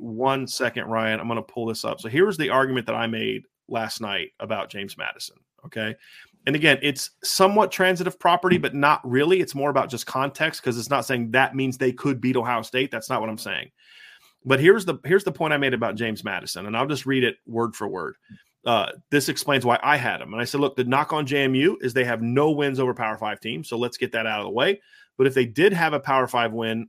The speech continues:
I'd have them even higher than twenty-five. They'd be in the top fifteen." I said, "They've been, they've been that dominant.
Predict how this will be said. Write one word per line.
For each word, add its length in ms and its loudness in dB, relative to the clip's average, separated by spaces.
I'd 140 2
have 180 2
them 120 0
even 160 -2
higher 440 0
than 300 -4
twenty-five. 640 -12
They'd 160 -2
be 60 -4
in 80 -2
the 40 0
top 300 -4
fifteen." 440 -10
I 60 -4
said, 180 -2
"They've 200 2
been, 260 0
they've 180 2
been 140 0
that 180 2
dominant. 420 -6